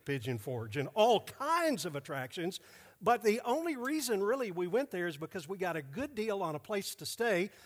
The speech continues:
so that we could make a timeshare presentation.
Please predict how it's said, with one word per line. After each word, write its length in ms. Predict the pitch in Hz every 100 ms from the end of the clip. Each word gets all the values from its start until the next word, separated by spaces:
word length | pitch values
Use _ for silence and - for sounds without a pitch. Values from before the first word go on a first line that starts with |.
| - - -
so 260 | - - 247
that 160 | 233 226
we 200 | 214 262
could 280 | - 190
make 300 | 190 202 208 247
a 200 | 180 175
timeshare 960 | - - 247 262 240 233 - 143 135
presentation. 800 | - 139 127 135 175 165 143 113